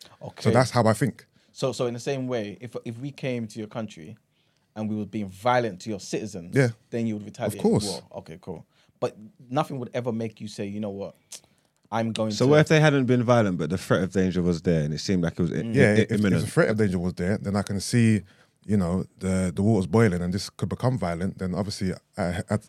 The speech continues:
Speaker 2: as a head of state, I go act first and make sure that it doesn't, they don't attack first.
Speaker 1: Okay.
Speaker 2: If, if I don't see a threat of violence, I'm not gonna just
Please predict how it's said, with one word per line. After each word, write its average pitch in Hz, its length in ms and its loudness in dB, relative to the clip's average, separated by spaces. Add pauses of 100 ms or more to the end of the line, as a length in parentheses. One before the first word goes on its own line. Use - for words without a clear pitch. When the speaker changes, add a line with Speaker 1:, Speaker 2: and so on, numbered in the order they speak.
Speaker 2:
as 101 120 2
a 98 40 4
head 120 100 8
of 117 80 4
state, 123 140 2
I 98 100 2
go 101 160 0
act - 180 -4
first 120 240 0
and 87 80 -4
make 98 140 -2
sure 98 140 -4
that 95 100 -4
it 90 60 -2
doesn't, 95 320 -4
they 113 140 4
don't 110 200 2
attack 110 220 -2
first. - 340 -4 (640)
Speaker 1:
Okay. 98 260 -8 (400)
Speaker 2:
If, 120 140 2
if 110 120 2
I 135 60 8
don't 147 140 4
see 147 140 2
a 123 80 4
threat - 180 0
of 113 80 0
violence, 101 420 2
I'm 104 80 -2
not 120 100 0
gonna 107 160 0
just 107 220 -4